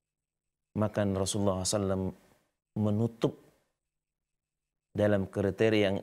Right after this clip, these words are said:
yang disebutkan oleh beliau sebagai calon istri adalah orang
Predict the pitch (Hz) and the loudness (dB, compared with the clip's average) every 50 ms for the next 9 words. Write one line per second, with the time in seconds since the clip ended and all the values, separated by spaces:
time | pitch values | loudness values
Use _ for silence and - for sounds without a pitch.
0 | - - - 110 110 110 110 104 110 - - 120 139 147 - - - _ - 120 | -6 -4 -2 0 2 2 2 2 2 0 2 2 2 2 0 -2 -8 _ -2 0
1 | 107 104 101 - - 101 98 101 92 92 98 92 101 107 104 98 92 90 - - | 0 0 -2 -2 -2 -2 -2 -2 0 0 0 0 2 2 2 2 0 0 -4 -6
2 | 95 95 95 95 90 87 - - 92 95 90 - - 131 135 131 120 110 101 - | -4 -2 -2 -2 -2 -2 -4 -4 -4 -4 -4 -4 -2 0 2 2 2 0 0 -2
3 | - 104 104 - - - 110 95 101 98 92 85 - - - _ _ _ _ _ | -2 -2 -2 -2 -4 -4 -2 0 0 0 0 -2 -4 -10 -20 _ _ _ _ _
4 | _ _ _ _ _ _ _ _ _ _ _ _ _ _ _ _ - 101 98 95 | _ _ _ _ _ _ _ _ _ _ _ _ _ _ _ _ -4 -2 0 0
5 | 92 92 90 90 90 - - _ _ _ _ _ _ - 104 107 104 101 92 | 0 0 -2 -4 -8 -12 -16 _ _ _ _ _ _ -2 0 0 0 0 0